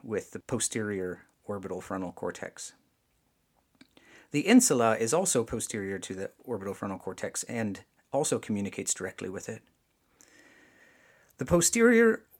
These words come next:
orbital frontal cortex receives somatosensory information, especially from, like, the mouth and the hands,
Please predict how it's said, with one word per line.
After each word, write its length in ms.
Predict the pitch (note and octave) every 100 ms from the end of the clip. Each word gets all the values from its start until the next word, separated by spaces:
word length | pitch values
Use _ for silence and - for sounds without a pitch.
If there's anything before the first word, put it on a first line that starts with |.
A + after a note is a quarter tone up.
| _ -
orbital 320 | F3 F3 E3+
frontal 240 | D#3 C#3
cortex 720 | - E3+ F3 F#2 - - - - _ _ _ _ _ _ -
receives 680 | D3 - F#3 E3+ D#3 C3+ - _
somatosensory 960 | - D#3 D3 E3+ E3+ D#3+ E3 D3+ C3+ B2+
information, 800 | A#2 A#2+ A#2+ D3 - F2 G2 A#2+ _ _ _ - - -
especially 640 | C3 - F#3+ - B2 G#2+
from, 760 | A2 A#2+ G#2+ G2+ G2 F#2 F#2 F#2
like, 220 | F#2+ F2+
the 80 | G#2
mouth 420 | G#2 A#2+ - - - _
and 180 | - A2
the 40 | A2+
hands, 680 | - D#3+ - - - -